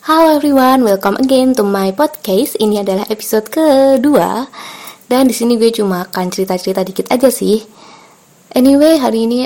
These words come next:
adalah hari pertama ujian dan ya kelar jam segini, jam empat belas empat satu ini gue udah sampai kos. Dan tadi ujian berapa lama ya gue? Kayak cuma ngerjain empat puluh lima menit gitu. Ujian gue kebanyakan take home, jadi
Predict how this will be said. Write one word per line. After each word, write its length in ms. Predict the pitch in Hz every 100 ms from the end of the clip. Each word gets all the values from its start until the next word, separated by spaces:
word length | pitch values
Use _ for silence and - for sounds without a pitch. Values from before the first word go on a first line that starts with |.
| -
adalah 320 | 202 190 190
hari 240 | 196 190
pertama 320 | 190 185 180
ujian 480 | - 170 175 190 220
dan 240 | 190 175 - _ - - _ _
ya 160 | 254 247
kelar 320 | - 214 190
jam 160 | 190 175
segini, 400 | 185 180 190 226
jam 240 | 190 -
empat 240 | 220 220
belas 160 | 220 214
empat 240 | 220 208
satu 240 | 214 202 233
ini 240 | 233 240
gue 160 | 233 233
udah 160 | 208
sampai 400 | 202 202 202 196
kos. 400 | 196 240 220 -
Dan 320 | 208 208 262 254 - - - _ -
tadi 240 | 214 214 233
ujian 560 | 196 190 208 220 220 214 _ _ _ _ _ -
berapa 240 | 196 196
lama 320 | 208 285 311
ya 160 | 226 185
gue? 160 | 180 175 _ -
Kayak 480 | 208 202 - _ -
cuma 240 | 208 196
ngerjain 560 | 190 190 190 185 190 190
empat 160 | 190
puluh 160 | 196 196
lima 160 | 190
menit 240 | 185 185 185
gitu. 240 | - 233 - - - - - - -
Ujian 320 | - 214 233 240
gue 160 | 285
kebanyakan 480 | 247 226 220 226 277
take 240 | 285 269
home, 320 | - 202 185 170
jadi 480 | 185 175 170 214 233